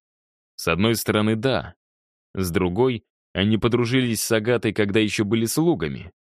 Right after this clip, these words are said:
Но если бы не повышение Архуна, ей бы ничего не светило. Соне стоило огромных трудов не рассмеяться.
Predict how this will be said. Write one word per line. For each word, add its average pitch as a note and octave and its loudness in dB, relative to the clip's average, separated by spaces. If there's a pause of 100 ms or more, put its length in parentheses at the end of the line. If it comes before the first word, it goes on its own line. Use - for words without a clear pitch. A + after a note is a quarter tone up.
(300)
Но E2+ 0
если G2 2
бы F#2+ 2
не G2 2
повышение G2+ 0
Архуна, G#2 -6
ей A#2+ 0
бы A#2 0
ничего A#2 0
не A2 0
светило. C#2+ -6 (720)
Соне F#3+ 0
стоило D#3+ 0
огромных C3 0
трудов D3 -2
не D#2 -6
рассмеяться. D#2+ -4